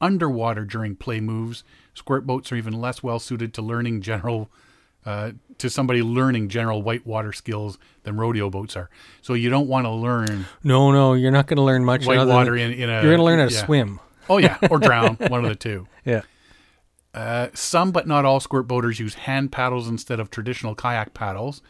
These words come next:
Speaker 1: Uh, the hand paddles are,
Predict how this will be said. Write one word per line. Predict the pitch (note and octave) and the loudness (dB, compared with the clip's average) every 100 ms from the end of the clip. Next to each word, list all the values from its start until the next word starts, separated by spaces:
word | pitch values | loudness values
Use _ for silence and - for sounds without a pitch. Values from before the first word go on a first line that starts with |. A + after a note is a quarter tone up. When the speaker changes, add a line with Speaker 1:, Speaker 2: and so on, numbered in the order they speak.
| _ _ _ _ _ | _ _ _ _ _
Speaker 1:
Uh, | G#2 G2+ G2+ G#2 G#2 G2+ G2+ | -10 -8 -6 -8 -8 -10 -12
the | G2+ | -12
hand | G#2+ D3+ D#3 | -6 -4 -4
paddles | D3 D3 C#3 | -4 -4 -4
are, | C3 A#2 | -6 -10